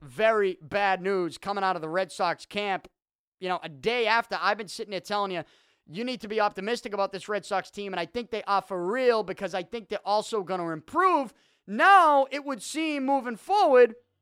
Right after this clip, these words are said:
if Eduardo Rodriguez isn't gonna be back soon, it would seem that the Red Sox should be even more interested in trading for a stud starting pitcher at the trade deadline.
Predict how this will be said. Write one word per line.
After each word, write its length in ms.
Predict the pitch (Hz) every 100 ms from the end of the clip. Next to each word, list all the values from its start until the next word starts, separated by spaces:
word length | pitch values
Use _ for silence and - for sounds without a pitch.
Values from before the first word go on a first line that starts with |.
| _ _ _ _ _ _ _ _ -
if 200 | 254 262
Eduardo 360 | 262 285 370
Rodriguez 520 | 392 330 330 302 269 226
isn't 220 | 381 330
gonna 160 | 277
be 120 | 240 220
back 200 | 214 196
soon, 540 | - 226 214 208 202 - -
it 160 | -
would 140 | 254 190
seem 340 | 269 285 269
that 340 | 262 254 240 _ _ _ _ _ _ -
the 160 | 233
Red 260 | 240 294 320
Sox 340 | - 302 262
should 260 | - 269 220
be 400 | 254 247 240 - _
even 380 | 254 269 247 233 - _ _
more 840 | 208 214 240 339 415 359 269 196 - _
interested 560 | 262 247 214 196 - 196
in 160 | 220 208
trading 420 | - 233 220 208
for 180 | 202 202
a 60 |
stud 340 | 175 - 214 170
starting 340 | 208 180 165
pitcher 340 | 175 170 160 - _ _ -
at 260 | 185 151 - -
the 80 | 123
trade 540 | - 170 156 151 147
deadline. 600 | 190 190 180 185 180 170